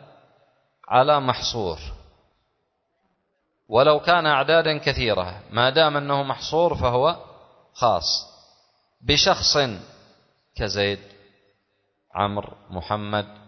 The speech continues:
هذا خاص لأنه محصور، أو عدد، مئة، ألف، مليون، وإن كان الأفراد كثيرة إلا أنه محصور.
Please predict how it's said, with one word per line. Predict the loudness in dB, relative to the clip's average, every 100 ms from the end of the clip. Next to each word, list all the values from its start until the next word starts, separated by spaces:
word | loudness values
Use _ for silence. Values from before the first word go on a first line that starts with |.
| -20 _ _ _ _ _ _ _ _ _ _ _ _ _ _ _
هذا | -4 0 0
خاص | 0 0 -2 -4
لأنه | -4 -2
محصور، | -2 -2 -2 -4 -6 -10 -20 _ _ _ _ _ _ _ _ 2
أو | 4
عدد، | 6 4 2 -2 -6 -20 -20 -20 _ _ _ _ _ _ _ _ _ _ _ _ _ _ _ _ _ _ _ _ _ _ _
مئة، | -4 -2 -2 -4 -10 -20 -14 -2
ألف، | 0 0 -4 -10 -16 -20 -20 _ _ _ _ -8
مليون، | -4 -2 -2 -2 -4 -8 -16 -20 _ _ _ _ _ _ _ _ _ _ _ _ _ _ _ _ _ _ 0
وإن | 2 2
كان | 2 0 2
الأفراد | 2 2 4 4 4
كثيرة | 0 -2 0 0 0
إلا | 0 0
أنه | -2
محصور. | -6 -8 -8 -10